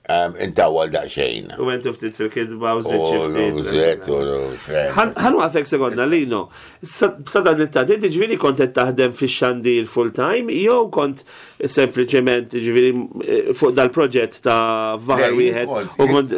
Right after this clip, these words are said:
Speaker 2: x'kont tagħmel,
Speaker 1: full,
Speaker 2: ġifieri?
Speaker 1: le, teknikament kont full time ma' xandir.
Speaker 2: Mhm.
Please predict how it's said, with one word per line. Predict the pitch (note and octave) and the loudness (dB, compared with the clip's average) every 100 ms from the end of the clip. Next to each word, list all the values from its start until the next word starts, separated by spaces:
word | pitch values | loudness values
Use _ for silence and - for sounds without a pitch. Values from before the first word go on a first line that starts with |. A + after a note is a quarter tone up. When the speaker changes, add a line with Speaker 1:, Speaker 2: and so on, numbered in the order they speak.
| G2 | 0
Speaker 2:
x'kont | - G3 F3 | 2 2 2
tagħmel, | B2 A2 A2 | 0 0 -2
Speaker 1:
full, | B2 | -2
Speaker 2:
ġifieri? | A#2 A2 | -2 2
Speaker 1:
le, | C#3+ G2+ E2+ | 2 2 -2
teknikament | A#2 A#2 A2 C#3+ C#3 | -2 0 -2 -2 -2
kont | B2 G2+ | -4 -4
full | - G2+ | -4 -2
time | F#2+ F#2+ F#2 A#1+ | 0 -2 -2 -6
ma' | D#2+ | -8
xandir. | - D2+ C#2+ G#1 - | -4 -6 -4 -6 -6
Speaker 2:
Mhm. | C#3+ C3 B2 | -8 -8 -10